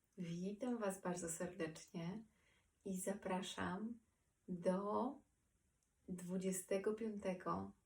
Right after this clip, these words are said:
dnia naszego wyzwania. Przez kolejne dwa tygodnie będziemy odpuszczać, uwalniać i uzdrawiać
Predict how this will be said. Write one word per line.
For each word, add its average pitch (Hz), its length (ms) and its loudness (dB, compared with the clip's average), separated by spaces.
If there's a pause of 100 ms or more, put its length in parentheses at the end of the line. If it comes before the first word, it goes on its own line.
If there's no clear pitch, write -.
(360)
dnia 185 580 0 (720)
naszego 185 320 -2
wyzwania. 175 680 0 (2750)
Przez - 380 0
kolejne 220 680 4
dwa 202 240 4
tygodnie 170 760 0 (960)
będziemy 202 840 6 (380)
odpuszczać, 226 1120 0 (120)
uwalniać 196 1000 0 (200)
i 202 80 0
uzdrawiać 196 1080 2